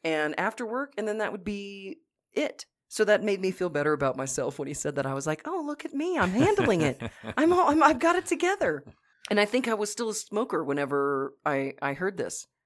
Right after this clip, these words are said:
Speaker 1: It was somewhere close. I think I've been
Speaker 2: Hmm.
Speaker 1: five years almost clean. No, it has been five years.
Speaker 2: Oh, congratulations.
Speaker 1: Five years clean. Five years clean from
Speaker 2: That's
Speaker 1: nicotine.
Speaker 2: exciting. I'll give you a tiny, uh, applause.
Speaker 1: Yay. I took
Speaker 2: That's, that's great.
Speaker 1: Wellbutrin. It was super helpful.
Speaker 2: That's great.
Speaker 1: Yeah.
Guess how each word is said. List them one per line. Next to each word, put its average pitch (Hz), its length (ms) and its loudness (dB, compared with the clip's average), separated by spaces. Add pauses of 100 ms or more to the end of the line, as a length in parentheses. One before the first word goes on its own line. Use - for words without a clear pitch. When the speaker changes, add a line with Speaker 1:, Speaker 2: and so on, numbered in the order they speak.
(120)
Speaker 1:
It - 40 -8
was 160 100 -4
somewhere 214 260 0
close. 127 380 -2
I 165 60 -8
think 160 160 -8
I've 170 120 -4
been 151 280 -4 (240)
Speaker 2:
Hmm. - 100 -14 (340)
Speaker 1:
five 175 340 0
years 135 320 -2
almost 131 360 -8
clean. 139 360 -10 (160)
No, 214 80 -2
it 226 60 -6
has 277 180 -10
been 240 160 -10
five 165 260 -8
years. 135 360 -8
Speaker 2:
Oh, 82 400 -6
congratulations. 87 560 -6
Speaker 1:
Five 135 220 0
years 135 200 -6
clean. 131 380 -8
Five 147 240 -2
years 151 160 -6
clean 156 260 -6
from 143 140 -8
Speaker 2:
That's 151 140 -8
Speaker 1:
nicotine. - 240 -8
Speaker 2:
exciting. 82 160 -12 (600)
I'll 101 80 -10
give 92 120 -6
you 85 60 -4
a 80 40 -8
tiny, 85 380 -8
uh, 78 140 -8 (420)
applause. 226 420 -4
Speaker 1:
Yay. 196 280 -8 (420)
I 175 100 -2
took 160 220 -2
Speaker 2:
That's, 123 40 -4 (180)
that's 139 140 0
great. 113 120 2 (100)
Speaker 1:
Wellbutrin. 139 100 -8 (220)
It 156 80 -4
was 131 160 -4
super 143 260 -4
helpful. 147 460 -8 (420)
Speaker 2:
That's - 120 -14
great. - 220 -12
Speaker 1:
Yeah. 156 200 -10